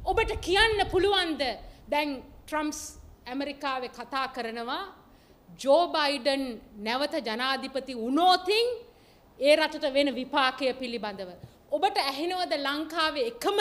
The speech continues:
දේශපාලන වේදිකාවකවත්කත් කියනවා මීළඟට නැවත වතාවක් හිටපු ජනාධිපතිවරයෙක් පත් වුණොත් මේ රට අත්වෙන විපාකය මොකද්ද කියන එක. තර්කානුකූලව කිවීම නෙවෙයි.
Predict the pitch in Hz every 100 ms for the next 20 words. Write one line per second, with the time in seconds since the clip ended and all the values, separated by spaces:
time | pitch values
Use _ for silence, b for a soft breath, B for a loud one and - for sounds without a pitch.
0 | 349 349 339 - - 320 311 302 302 277
1 | 220 B B B B 202 240 339 330 339
2 | 330 294 294 285 294 285 294 - 311 320
3 | - 339 349 302 254 240 226 - B B
4 | - 240 294 392 427 415 440 392 302 320
5 | 392 415 381 381 381 381 381 381 208 320
6 | 466 466 480 453 453 427 415 403 381 381
7 | 381 381 349 - 359 339 339 302 294 285
8 | 277 254 - 247 247 226 226 208 202 202
9 | 196 196 190 196 202 196 196 - B B
10 | _ 381 339 427 - 453 494 523 508 508
11 | - 403 453 494 466 466 370 370 415 466
12 | 466 359 294 349 415 339